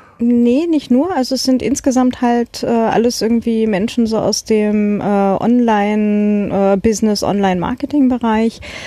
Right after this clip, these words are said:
Ähm, da gibt's dann halt auch einen Teil Barcamp und einen Teil Vorträge und Workshops. Ähm,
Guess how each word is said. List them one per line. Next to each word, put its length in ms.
Ähm, 640
da 100
gibt's 240
dann 160
halt 140
auch 100
einen 100
Teil 280
Barcamp 500
und 160
einen 80
Teil 380
Vorträge 680
und 180
Workshops. 800
Ähm, 680